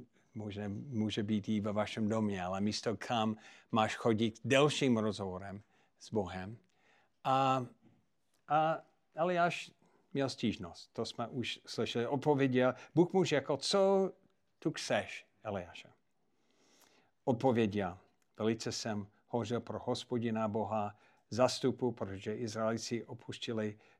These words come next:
tvou smlouvu, tvé oltáři zbořili a tvé proroky pov-,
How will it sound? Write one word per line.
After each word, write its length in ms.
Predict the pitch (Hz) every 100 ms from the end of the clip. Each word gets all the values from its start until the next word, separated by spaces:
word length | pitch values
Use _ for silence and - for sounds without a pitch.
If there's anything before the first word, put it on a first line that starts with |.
| _ -
tvou 160 | 104
smlouvu, 720 | 107 - 127 131 120 123 120 120 _ _
tvé 160 | - -
oltáři 560 | 120 120 113 107 120
zbořili 600 | 107 - 113 113 107 110
a 120 | 110
tvé 300 | 107 - 98 - - _
proroky 720 | - 120 120 120 123 113 113 - _ _
pov-, 280 | 123 110 120